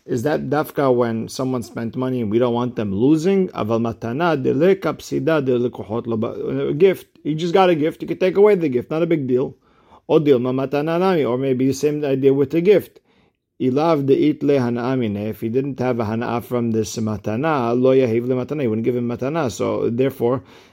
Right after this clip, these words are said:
he would be losing. Velkach yipseda lekuchot, and it would be the same as someone who bought the land losing. And he's losing something, and we have the same takana for a person getting a gift and, as the buyer.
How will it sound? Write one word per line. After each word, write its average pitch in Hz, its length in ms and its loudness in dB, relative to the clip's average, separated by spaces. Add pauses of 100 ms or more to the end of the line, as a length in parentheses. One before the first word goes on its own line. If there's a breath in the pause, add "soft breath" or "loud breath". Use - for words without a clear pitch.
he - 160 -4
would 113 100 0
be 123 100 4
losing. 135 380 6
Velkach 107 340 -8
yipseda 123 540 -6
lekuchot, 147 400 -2
and 113 180 0
it 104 40 -4
would 110 160 -2
be 127 120 2
the 123 200 -4
same 127 320 -2
as 113 580 -4
someone 123 300 -4
who 120 160 0
bought 185 240 2
the 139 80 0
land 113 260 -2
losing. 101 400 -2 (440 soft breath)
And 117 100 -8
he's 113 100 -2
losing 151 300 4
something, 117 260 -4
and 113 260 -2
we 117 80 0
have 123 140 -2
the 117 80 -6
same 135 260 -6
takana 127 400 -6
for 117 140 -12
a - 20 -12
person 120 280 -8
getting 110 240 -2
a 110 80 -4
gift 113 240 -4
and, 120 180 -4
as 113 320 -4
the 135 100 -2
buyer. 151 380 2